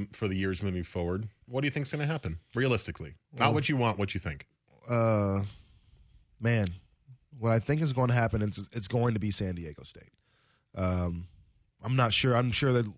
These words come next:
Speaker 2: looking to add another team, or is it just San Diego State for now?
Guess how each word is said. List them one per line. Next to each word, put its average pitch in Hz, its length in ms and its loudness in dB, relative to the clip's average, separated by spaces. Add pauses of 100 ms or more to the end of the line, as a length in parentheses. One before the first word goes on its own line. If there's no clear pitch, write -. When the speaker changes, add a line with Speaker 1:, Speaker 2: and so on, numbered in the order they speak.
(100)
Speaker 2:
looking 127 260 0
to 113 60 0
add 117 180 4
another 107 380 2
team, 151 300 0
or 127 40 0
is 107 100 -2
it 110 40 -4
just 113 240 -2
San 120 160 -2
Diego 117 220 0
State 120 380 -4
for 123 140 -10
now? 123 300 0